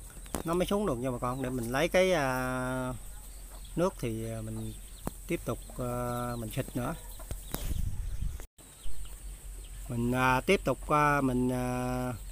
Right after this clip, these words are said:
mình dội cho chừng nào mà nó, nó, nó, nó, nó, nó hết, à, cái, à, phân này thì nó sẽ còn lóng lại rất là nhiều.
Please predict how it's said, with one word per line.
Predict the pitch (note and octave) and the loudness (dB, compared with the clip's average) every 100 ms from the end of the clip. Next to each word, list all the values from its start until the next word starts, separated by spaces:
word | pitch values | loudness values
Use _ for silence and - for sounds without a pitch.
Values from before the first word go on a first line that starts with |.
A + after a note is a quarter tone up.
| - - - - | -12 -12 -6 -2
mình | B2 | 0
dội | A#2+ B2 C#3+ | 2 2 4
cho | D#3 D3 D3 D3 D3 D3 D3 | 4 4 4 4 2 2 2
chừng | C#3+ B2+ | 2 2
nào | B2+ B2 | 2 2
mà | B2 | 2
nó, | B2+ E3+ F#3 F#3+ | 2 2 2 2
nó, | F#3+ | 0
nó, | F#3+ F#3 | 0 -2
nó, | F3 F3 - A3 | -2 -4 -6 -8
nó, | - | -8
nó | G3 F3+ | -4 -2
hết, | D3 F3+ A3 - | 2 4 4 2
à, | E3 D3+ D3 D3 | 0 2 0 0
cái, | E3 F#3 F#3+ | 2 2 4
à, | D#3+ D3 C#3+ C#3+ C#3+ D3 | 2 2 0 0 -2 4
phân | D3 C#3+ | 4 6
này | C3 A#2+ | 2 0
thì | A#2+ | 0
nó | C3+ | 0
sẽ | - D#3 | 0 -2
còn | - B2 C3 | -2 0 2
lóng | E3+ G3 | 2 2
lại | B2 | 0
rất | D#3+ - | 0 0
là | C3+ | 0
nhiều. | B2 | 2